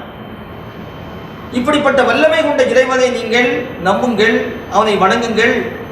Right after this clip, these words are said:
ஃபலா தஜஅலு லில்லாஹி அந்தாத வ அன்தும் தஅலமூன், அந்த ஏக இறைவனாகிய வல்ல நாயனாகிய அல்லாஹ்வுக்கு இணை கடவுளர்களை, போலி தெய்வங்களை உருவாக்கி இணையாக்காதீர்கள்.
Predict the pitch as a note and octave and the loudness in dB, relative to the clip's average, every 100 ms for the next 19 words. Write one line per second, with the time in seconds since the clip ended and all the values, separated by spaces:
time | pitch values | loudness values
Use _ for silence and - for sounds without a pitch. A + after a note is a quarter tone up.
0 | - - - - - - - - - - | -12 -12 -14 -14 -14 -14 -14 -14 -14 -14
1 | - - - F#3 F#3+ F#3+ F#3+ G#3+ A#3 A3+ | -14 -10 0 4 4 2 0 2 2 2
2 | G3+ G3+ G3+ G3 F#3+ G3+ F#3+ F#3 F3+ F3+ | 2 4 2 2 2 2 2 0 0 -2
3 | F3 F3+ E3+ E3+ F#3+ - - - - - | -4 0 0 0 0 -4 -6 -12 -12 -14
4 | - - - - - - - - - B3 | -14 -14 -14 -14 -14 -14 -14 -12 -2 0
5 | A#3+ A3 A3 D4 D4+ C#4+ C4 B3+ B3+ A#3 | 4 4 4 4 2 0 2 4 4 4
6 | A3 G#3+ C4+ A3+ A#3 A#3 A#3 A3 F#3+ F#3+ | 2 2 0 2 4 4 4 4 2 4
7 | B3 A#3+ - A#3 C4 - - - - - | 2 2 0 -4 -4 -8 -12 -14 -16 -16
8 | - - - F#3+ B3+ D4 D4+ B3 B3+ C4+ | -16 -16 -8 2 4 4 2 2 4 4
9 | C#4 C4+ B3 B3 B3 - - - - - | 4 4 4 4 2 -6 -10 -14 -14 -14
10 | - - F3+ B3 D4+ B3+ B3 B3 A3+ A3+ | -14 -4 2 4 4 4 4 4 4 2
11 | B3 B3 - - G3 A#3 A3+ A3+ G3+ G#3 | 2 -2 -6 -2 0 4 4 4 2 2
12 | A#3 G#3 F#3 F#3 E3+ E3 | 2 4 2 0 0 -6